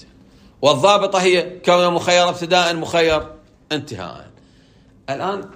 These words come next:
إثباتا ما هو؟ إثباتا أنت المصنف ماذا تختار؟ احنا ذكرنا هذا بالدرس السابق، أن المصنف يقول بأن الأقرب من الآية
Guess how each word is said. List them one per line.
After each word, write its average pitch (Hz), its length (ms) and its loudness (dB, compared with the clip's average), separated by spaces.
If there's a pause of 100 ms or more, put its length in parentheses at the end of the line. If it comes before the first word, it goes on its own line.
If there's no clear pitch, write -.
(380)
إثباتا 151 600 0
ما 185 140 0
هو؟ 101 260 -6 (1400)
إثباتا 147 540 0
أنت 165 120 -4
المصنف 151 400 -6
ماذا 170 200 0
تختار؟ 117 340 -4
احنا 123 160 -10
ذكرنا 160 420 -2
هذا 147 100 -2
بالدرس 131 280 -6
السابق، 107 440 -6 (480)
أن 156 180 0
المصنف 139 580 -4
يقول 127 340 -2
بأن 127 460 -4
الأقرب 120 720 -4
من 170 120 -4
الآية 185 800 2